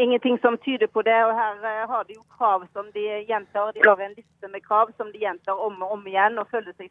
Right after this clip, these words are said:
svikta av myndighetene i Hongkong. De har mistet fullstendig tilliten til, eh, myndighetene i Hongkong, og mener at de ikke ivaretar de.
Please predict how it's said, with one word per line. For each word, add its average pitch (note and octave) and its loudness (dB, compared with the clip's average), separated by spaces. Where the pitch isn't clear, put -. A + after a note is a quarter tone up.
svikta A3 6
av F#3+ 8
myndighetene F#3 -6
i F3+ -4
Hongkong. G#3 -4
De G3 -4
har G3 0
mistet G3 -4
fullstendig F#3+ -4
tilliten A3+ -4
til, A3 4
eh, G#3 8
myndighetene G3 2
i - 2
Hongkong, G#3+ 2
og G#3+ 4
mener G#3+ 4
at F3 4
de - -20
ikke - -6
ivaretar G3 4
de. C4+ -2